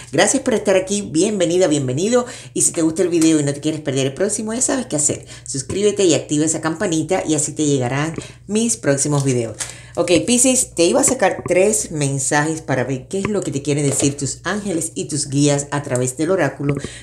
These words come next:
pero como ves, aquí me salieron tres cartas.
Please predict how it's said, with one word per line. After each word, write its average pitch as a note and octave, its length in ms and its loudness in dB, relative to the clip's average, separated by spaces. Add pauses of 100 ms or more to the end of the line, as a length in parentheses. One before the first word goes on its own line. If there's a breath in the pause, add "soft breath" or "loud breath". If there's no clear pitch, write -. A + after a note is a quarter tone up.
pero B3+ 300 2 (160)
como D3+ 240 0
ves, D#3 260 2
aquí D3 220 -4
me D3 80 -2
salieron C3 420 -2
tres D3+ 240 -6
cartas. - 760 -6